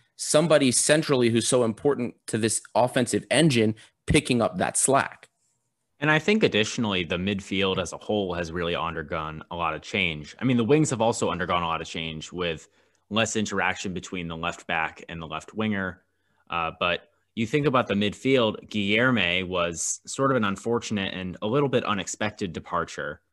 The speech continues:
Speaker 2: rather late. You know, it wasn't like Tsimikas where we knew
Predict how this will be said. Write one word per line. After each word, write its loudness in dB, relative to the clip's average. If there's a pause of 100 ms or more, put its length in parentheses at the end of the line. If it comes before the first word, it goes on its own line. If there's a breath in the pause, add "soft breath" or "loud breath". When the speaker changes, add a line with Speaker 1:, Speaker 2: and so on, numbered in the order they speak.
(220)
Speaker 2:
rather 0
late. -2 (240)
You -2
know, 2
it 2
wasn't 0
like 0
Tsimikas -6
where -4
we -6
knew 0